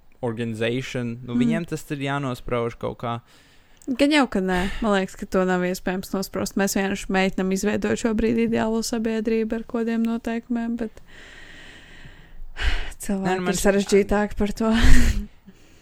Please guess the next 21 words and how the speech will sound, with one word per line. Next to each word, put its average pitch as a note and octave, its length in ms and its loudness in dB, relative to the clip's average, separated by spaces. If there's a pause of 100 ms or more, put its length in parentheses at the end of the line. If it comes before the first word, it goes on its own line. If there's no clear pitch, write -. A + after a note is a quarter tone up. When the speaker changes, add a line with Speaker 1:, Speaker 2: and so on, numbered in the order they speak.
Speaker 1:
Cilvēki F#3+ 500 0
ir C#3 80 -8
sarežģītāki, A#2+ 840 -8
bet A#2 160 -10 (300)
jautājums C#3+ 480 -6
ir A#2+ 60 -6
no A2+ 140 -4
tā A2+ 160 -6
kopējā B2+ 520 -2
mērķa. A2+ 460 -4
Ja A2+ 60 -4
tu, A2+ 180 -12 (100)
ja A#2+ 180 -6
tavs A#2+ 220 -6
mērķis C3 320 -6
ir - 140 -12
padarīt A#2+ 520 -6
sabiedrību A2+ 720 -6
veselīgāku - 1080 -8 (600)
kā A2 240 -4
tādu, - 500 -6